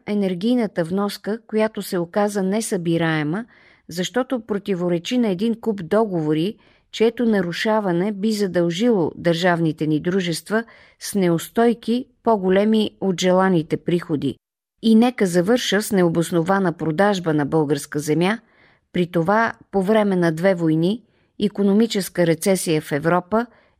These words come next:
и остър сблъсък на геополитическите фактори в света. По време на преформатиране на влиянието и териториите в нашия регион. По време, когато не е ясно България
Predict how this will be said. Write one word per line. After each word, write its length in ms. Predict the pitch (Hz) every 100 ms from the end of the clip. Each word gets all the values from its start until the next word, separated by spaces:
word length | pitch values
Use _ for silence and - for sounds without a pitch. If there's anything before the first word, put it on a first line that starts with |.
| -
и 200 | 202 214
остър 340 | 247 - 208
сблъсък 540 | 170 180 208 - 208
на 140 | 190 175
геополитическите 1080 | 160 185 175 160 160 180 185 170 160 160
фактори 520 | 151 170 165 - 151 147
в 100 | -
света. 460 | - 143 - 147 - _ _ _ _ _ -
По 100 | 180
време 400 | 196 196 196 180
на 320 | 170 156 - _
преформатиране 1000 | 208 208 202 180 165 165 233 226 196 175
на 140 | 165
влиянието 840 | 151 156 170 202 208 165 160 143 - -
и 200 | 165 -
териториите 840 | 170 156 156 202 220 170 156 143
в 80 | 170
нашия 420 | 156 151 156 151
регион. 460 | 151 156 170 151 - _ _ - - _
По 140 | - 170
време, 460 | 170 175 170 196 254
когато 600 | - 196 208 220 226 214 -
не 320 | 196 185 170
е 220 | 196 269 240
ясно 520 | 220 220 - 170 214 _ - _ -
България 760 | 180 170 190 226 226 214 214